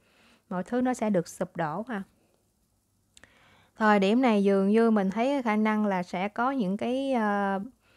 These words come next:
điều gì đó mà người khác gây hại các bạn, như là họ có sự, gọi là,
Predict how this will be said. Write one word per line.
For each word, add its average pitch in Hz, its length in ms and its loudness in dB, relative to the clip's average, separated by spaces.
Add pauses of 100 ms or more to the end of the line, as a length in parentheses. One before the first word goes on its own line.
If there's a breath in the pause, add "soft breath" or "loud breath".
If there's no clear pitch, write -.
(320 soft breath)
điều 196 220 2
gì 190 160 2
đó 208 240 0
mà 269 120 -4
người 190 200 -4
khác 269 220 -10
gây 226 180 -2
hại 185 240 -2
các 226 140 -8
bạn, 180 240 -4
như 202 120 0
là 190 80 0
họ 175 160 -4
có 226 160 -8
sự, 175 180 -6
gọi 175 100 -2
là, 175 100 -2